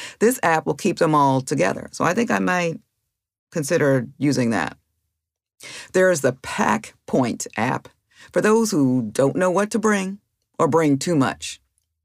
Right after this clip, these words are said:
It tells you how to pack for the weather and, you know, depending on the length of your trip. It gives you laundry facilities so you can just enter your destination and trip details.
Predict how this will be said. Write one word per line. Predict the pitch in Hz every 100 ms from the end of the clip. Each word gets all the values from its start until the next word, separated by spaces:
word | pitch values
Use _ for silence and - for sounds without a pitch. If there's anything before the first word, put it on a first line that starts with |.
| _ - - - - - _ _ _
It | 151 139
tells | 190 131 143
you | 135 135
how | 139 131 127 127
to | 127 131
pack | 156 135 123 -
for | 123 131 131 123
the | 131
weather | 123 180 202 190 185 175 170 _ _ _ _ _ _ _ -
and, | 254 269 262 247
you | 247
know, | 254 240
depending | 214 220 202 180
on | 165
the | 147
length | 139 135
of |
your | 135 -
trip. | - - - - - -
It | 151
gives | 180 143
you | 170
laundry | 147 160 185 185
facilities | 190 180 202 190 185 185 175
so |
you | 131
can | - -
just | 127
enter | - 175
your | 202 196
destination | 180 185 - 165 160 180
and | 170
trip | - - -
details. | - - - - - - -